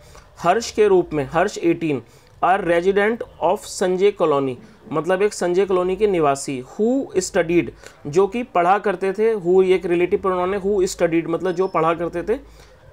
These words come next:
at a government school, एक सरकारी स्कूल में, in the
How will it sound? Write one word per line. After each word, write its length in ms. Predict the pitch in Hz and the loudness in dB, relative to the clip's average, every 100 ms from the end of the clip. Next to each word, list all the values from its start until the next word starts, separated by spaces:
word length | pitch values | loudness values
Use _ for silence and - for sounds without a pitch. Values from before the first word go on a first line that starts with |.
| 165 185 | -2 0
at 80 | 240 | 2
a 140 | 220 | 2
government 640 | 180 170 190 226 - - | 2 2 2 -2 -4 -8
school, 220 | - 170 | -2 0
एक 80 | 202 | 0
सरकारी 420 | - 160 165 175 | -2 -2 0 -2
स्कूल 280 | 185 - 170 | -4 -4 -2
में, 220 | 180 226 - | -2 -4 -2
in 120 | 170 | 0
the 240 | 170 233 | 2 2